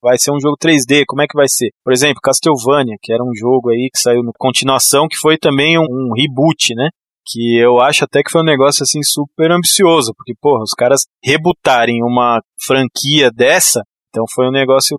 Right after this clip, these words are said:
top. Mas aí depois rebootaram e desencanaram, né? Parece que agora não vai mais ter. Então, assim, eu acho que quando você se vê nessa posição de fazer um jogo novo, de uma franquia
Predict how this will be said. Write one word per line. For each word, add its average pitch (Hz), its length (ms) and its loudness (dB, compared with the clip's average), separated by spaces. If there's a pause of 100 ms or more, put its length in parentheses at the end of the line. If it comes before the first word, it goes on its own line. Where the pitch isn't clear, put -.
top. 120 340 0
Mas 131 220 0
aí 156 220 2
depois 175 320 0
rebootaram 160 680 0
e 180 180 0 (240)
desencanaram, 135 720 0
né? 123 180 -2
Parece 123 280 -4
que - 80 -8
agora 127 160 -2
não 135 80 -6
vai 135 100 2
mais 139 200 0
ter. - 180 -12 (500)
Então, 151 280 0
assim, 165 260 0
eu 139 80 2
acho 139 160 0
que - 160 -10
quando 170 260 0
você 160 320 0
se 160 200 -2 (180)
vê 113 300 2
nessa 123 360 0
posição 135 640 0
de 110 220 -10
fazer 127 600 2
um 156 160 -2
jogo 127 440 -2
novo, 120 720 -2
de 120 100 -14
uma 127 160 0
franquia 131 720 -2